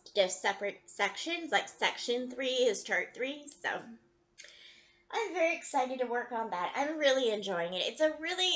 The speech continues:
a, quite an easy pattern. I'm learning new stitches. She explains how to do the stitches. She, um, leaves links in the pattern to, uh, for video help on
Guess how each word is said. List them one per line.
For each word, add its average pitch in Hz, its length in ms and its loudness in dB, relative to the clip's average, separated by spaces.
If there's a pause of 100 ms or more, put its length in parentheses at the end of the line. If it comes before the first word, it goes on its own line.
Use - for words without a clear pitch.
(120)
a, 285 80 -2
quite 294 460 0
an 262 100 -2
easy 277 460 -6
pattern. 381 380 0
I'm 262 160 0
learning 240 360 2
new 233 140 2
stitches. 311 600 0
She 294 120 4
explains 254 580 2
how 311 140 2
to 311 80 0
do 277 80 -6
the 311 140 -2
stitches. - 720 -2 (580)
She, 220 480 2 (180)
um, 214 520 4 (1800)
leaves 277 400 2
links 254 540 4
in 285 100 0
the 269 80 2
pattern 254 560 4 (140)
to, 226 680 0
uh, 196 360 6 (600)
for 240 140 4
video 233 380 6
help 277 320 0 (120)
on 226 260 2